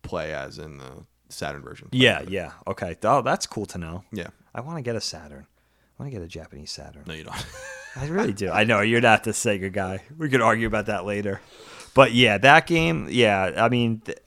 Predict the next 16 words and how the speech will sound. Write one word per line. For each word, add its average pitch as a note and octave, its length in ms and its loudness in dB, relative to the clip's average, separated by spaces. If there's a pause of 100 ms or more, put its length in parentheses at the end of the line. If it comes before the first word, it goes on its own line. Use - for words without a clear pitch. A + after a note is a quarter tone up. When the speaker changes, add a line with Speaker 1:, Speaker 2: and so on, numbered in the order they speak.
Speaker 2:
I'm A2+ 240 -2
glad A#2 260 2
we're G#2+ 80 -2
bringing G2+ 300 -2
it G2 80 -2
up F#2+ 160 -4
towards F#2+ 260 -4
the G2 100 -8
tail F#2 300 -6
end E2+ 180 -8
because F2+ 300 -6
that A#2 240 2
game G#2 240 0
is F#2+ 180 -4
very, A2 760 -2
very F2+ 720 -6